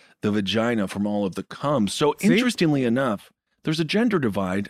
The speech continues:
Speaker 1: on who would
Speaker 2: <laughs>
Speaker 1: trust
Speaker 2: It is,
Speaker 1: A I
Speaker 2: it
Speaker 1: more.
Speaker 2: is weird, though.
Speaker 1: It
Speaker 2: That
Speaker 1: is.
Speaker 2: there, I don't know why. I don't know
Speaker 1: Women
Speaker 2: why there is. Women sh-,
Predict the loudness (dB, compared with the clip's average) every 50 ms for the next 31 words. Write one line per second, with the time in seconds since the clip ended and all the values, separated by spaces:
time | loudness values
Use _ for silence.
0 | -8 _ -2 -2 0 0 0 -2 -2 -2 0 0 0 2 2 2 0 2 2 2
1 | 2 2 0 0 0 2 2 4 4 2 2 2 2 4 6 8 8 10 8 8
2 | 6 4 2 2 2 2 2 0 -2 -6 -8 -12 -2 _ 6 8 8 8 8 6
3 | 6 2 -2 2 4 4 6 6 6 6 6 6 6 6 6 6 4 4 4 2
4 | 0 -2 2 4 6 6 8 8 8 6 6 6 6 4 6 4 4 4 4 2
5 | 2 2 2 4 4 4 4 2 2 0